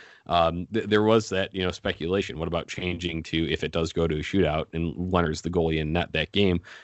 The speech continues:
changing to Crawford for that? You know, Colliton kinda shut that down and, you know,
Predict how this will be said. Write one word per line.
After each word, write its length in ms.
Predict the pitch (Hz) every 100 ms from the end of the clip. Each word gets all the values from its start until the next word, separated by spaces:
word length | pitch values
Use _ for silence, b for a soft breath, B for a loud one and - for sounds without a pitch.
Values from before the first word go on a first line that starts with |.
| B
changing 480 | - 95 87 87 82
to 160 | - 78
Crawford 500 | 107 98 - 78 78
for 220 | 98 90
that? 240 | 78 80
You 80 | 85
know, 100 | 78
Colliton 440 | - 80 76 73
kinda 180 | 78 76
shut 220 | - 82
that 160 | 78 73
down 240 | - 78
and, 100 | 71
you 80 | 62
know, 180 | 50